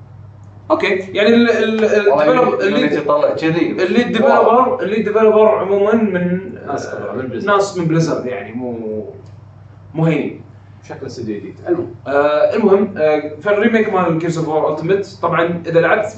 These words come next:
Speaker 1: Gears of War Ultimate من فترة اللي يعني نزلت اللعبة إلى تاريخ معين، يمكن لآخر السنة، ما أعتقد حددوه، بس خلينا نفرض يعني لآخر السنة، راح يعطيك Gears of War one و two و three و Judgment كلهم ببلاش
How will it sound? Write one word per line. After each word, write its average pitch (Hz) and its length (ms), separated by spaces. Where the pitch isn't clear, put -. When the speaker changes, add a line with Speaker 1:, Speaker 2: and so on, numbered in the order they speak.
Speaker 1:
Gears 180 120
of 180 120
War 180 240
Ultimate 160 240
من 151 280
فترة 147 380
اللي 131 200
يعني 127 200
نزلت 160 260
اللعبة 139 380
إلى 139 560
تاريخ 165 300
معين، 156 280
يمكن 143 200
لآخر 135 220
السنة، 147 260
ما 143 100
أعتقد 143 300
حددوه، 131 320
بس 160 200
خلينا 170 300
نفرض 151 200
يعني 131 140
لآخر 151 280
السنة، - 460
راح 143 340
يعطيك 180 520
Gears 165 140
of 165 120
War 170 360
one 160 140
و - 100
two 170 60
و 123 240
three 202 500
و 143 60
Judgment 190 480
كلهم 160 300
ببلاش - 480